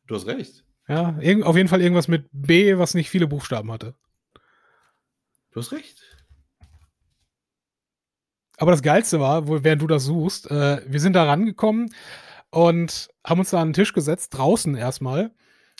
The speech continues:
Speaker 2: Und am Tisch neben uns saß halt schon einer. Irgend so ein, so ein alter Sack, Ende fünfzig oder sowas, ja,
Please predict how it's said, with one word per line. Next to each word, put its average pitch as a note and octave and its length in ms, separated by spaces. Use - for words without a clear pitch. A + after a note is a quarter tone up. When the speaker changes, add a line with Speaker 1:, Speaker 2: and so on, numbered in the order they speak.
Speaker 2:
Und D#3 500
am C#3 120
Tisch G3+ 200
neben F3+ 220
uns F3 220
saß D#3 320
halt D3+ 120
schon - 140
einer. A2+ 280
Irgend D3 160
so E3 60
ein, E3 200
so D#3 80
ein D#3 360
alter E3 300
Sack, D3 380
Ende E3+ 600
fünfzig G3+ 440
oder G3 160
sowas, G3+ 440
ja, D#3+ 260